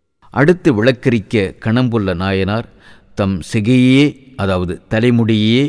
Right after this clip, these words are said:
மடித்து தீ மூட்டி விளக்காக எரித்தார். இந்த முயற்சியை நாம் எண்ணி பார்த்தால்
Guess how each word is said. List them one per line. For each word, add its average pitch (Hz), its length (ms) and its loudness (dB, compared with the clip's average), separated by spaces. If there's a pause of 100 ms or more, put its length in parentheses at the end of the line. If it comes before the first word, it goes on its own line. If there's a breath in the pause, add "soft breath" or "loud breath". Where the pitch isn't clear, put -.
(120)
மடித்து 104 520 -4 (240)
தீ 127 200 -2
மூட்டி 110 420 -2 (140)
விளக்காக 101 640 -4
எரித்தார். 76 520 -8 (880)
இந்த 160 200 4
முயற்சியை 165 480 2
நாம் 117 300 0 (120)
எண்ணி 120 260 0
பார்த்தால் 92 560 -2